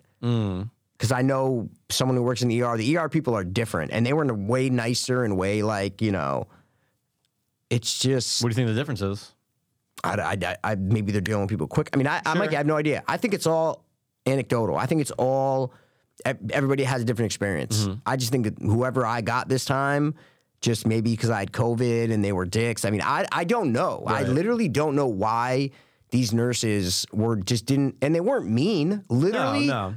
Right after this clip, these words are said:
Speaker 2: none of the nurses were mean, guys. I have to be clear. If you're a Stanford Hospital nurse listening right now, none of you guys were mean
Speaker 1: Right.
Speaker 2: at all. It's just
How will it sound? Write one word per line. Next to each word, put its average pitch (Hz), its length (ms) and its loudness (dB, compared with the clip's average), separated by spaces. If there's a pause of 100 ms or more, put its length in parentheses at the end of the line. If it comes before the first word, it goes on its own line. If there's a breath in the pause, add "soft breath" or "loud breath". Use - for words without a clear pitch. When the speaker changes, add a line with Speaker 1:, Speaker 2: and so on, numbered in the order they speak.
(120)
Speaker 2:
none 147 300 4
of 254 140 0
the 190 80 2
nurses 156 400 0
were 113 140 2
mean, 127 240 2
guys. 98 160 -2
I 143 40 2
have 185 120 -2
to 185 60 0
be 143 100 2
clear. 127 260 0
If 82 100 -4
you're 208 160 2
a 147 80 0
Stanford 165 540 -2 (340)
Hospital 143 480 0
nurse 123 340 0
listening 127 300 0
right 160 140 0
now, 165 240 -2 (840 loud breath)
none 147 300 2
of 349 60 2
you 302 100 2
guys 247 200 -2
were 143 120 2
mean 113 680 -2
Speaker 1:
Right. 113 120 0
Speaker 2:
at 120 60 0
all. 139 440 0
It's 143 140 0
just - 260 -2